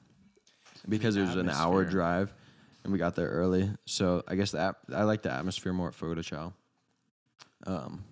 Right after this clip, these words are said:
Speaker 1: but this place was good. It's really good.
Speaker 2: Nice.
Speaker 1: They do, uh, they'll do a private event room seating of seventy, up to seventy people.
Speaker 2: Isn't that all you can eat?
Speaker 1: Yeah.
Speaker 2: At these places, like, fifty bucks for dinner, and you just, like, eat as much as you want.
Speaker 1: Yep.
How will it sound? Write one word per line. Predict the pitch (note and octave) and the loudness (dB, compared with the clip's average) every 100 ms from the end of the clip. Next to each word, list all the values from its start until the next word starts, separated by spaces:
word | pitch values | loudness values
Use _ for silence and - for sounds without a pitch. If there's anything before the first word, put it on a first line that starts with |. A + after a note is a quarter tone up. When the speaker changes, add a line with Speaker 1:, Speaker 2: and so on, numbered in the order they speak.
| - | -10
Speaker 1:
but | F2+ | -4
this | F2 | -4
place | - C2 - | -6 -12 -12
was | - | -10
good. | C2+ - - _ - - _ - - - | -10 -10 -16 _ -20 -20 _ -20 -20 -18
It's | - | -12
really | - - | -10 -10
good. | - - _ _ _ - | -12 -14 _ _ _ -10
Speaker 2:
Nice. | G2+ F#2+ - - | -8 -8 -10 -4
Speaker 1:
They | - | 4
do, | C3 B2+ - | 6 6 4
uh, | G2 F2+ - | 2 2 0
they'll | G2+ G#2+ | 2 4
do | G#2+ | 6
a | F#2 | 4
private | G#2+ G#2 G#2 G#2 | 2 4 4 4
event | F2+ F2+ F#2 - | 2 2 -2 -4
room | F2 F#2+ G#2 B2 - | 0 4 4 2 -2
seating | - A#2 G#2+ C3 C#3+ - - - _ - | -2 2 4 4 2 -4 -20 -20 _ 0
of | G2+ F#2 | 0 2
seventy, | - A2 G2 G#2+ G#2 G2 - | 0 2 4 4 4 2 0
up | G#2 | -4
to | A2+ | -2
seventy | - G2+ G#2+ G2 | 0 2 4 2
people. | F2+ G2 - G3+ A#2+ - | 2 -2 -2 -4 -8 -10
Speaker 2:
Isn't | C3 C3+ | -4 -2
that | F3+ | 0
all | A2+ B2+ | 0 0
you | C#3 | -2
can | A2+ | -2
eat? | G2 G#2 - _ _ _ _ | -2 -4 -6 _ _ _ _
Speaker 1:
Yeah. | G2+ - - - _ | 0 0 -2 -12 _
Speaker 2:
At | A2 | -14
these | A#2+ - | -12 -6
places, | A#2+ A#2+ G#2 | -6 -4 -4
like, | F#2+ - | -6 -4
fifty | G#2 G2 | -4 0
bucks | F#2+ - | -2 -2
for | - G2 | -4 -4
dinner, | F2+ F2+ F#2 | -2 -4 -4
and | F#2+ F2+ | -4 -4
you | F2 | -6
just, | - | -8
like, | E2 - | -10 -10
eat | G2 F2 | -10 -8
as | F2+ | -8
much | F2 | -8
as | F2+ | -6
you | E2 | -4
want. | F2 - | -4 -4
Speaker 1:
Yep. | F#2+ | -6